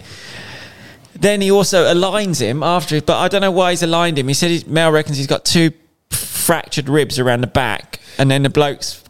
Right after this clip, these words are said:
clicked him then into place. <laughs> So I don't know how that's worked. If it, I would have thought a doctor,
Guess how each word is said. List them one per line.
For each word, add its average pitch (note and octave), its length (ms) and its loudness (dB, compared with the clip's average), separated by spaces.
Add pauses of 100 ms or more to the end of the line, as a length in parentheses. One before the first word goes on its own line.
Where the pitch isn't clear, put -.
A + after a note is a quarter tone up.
clicked - 340 -2
him B2+ 140 2
then C3 180 4
into - 260 0
place. C#3 500 0
<laughs> - 120 -4
So B2+ 240 2 (560)
I B2+ 120 2
don't D3+ 160 0
know C#3+ 80 2
how C3 120 2
that's - 280 -4
worked. A2 240 0
If B2 100 -2
it, B2+ 80 2
I B2+ 220 4
would C3+ 140 0
have A#2 80 -2
thought B2 260 2
a F#2+ 40 -4
doctor, G2 580 -2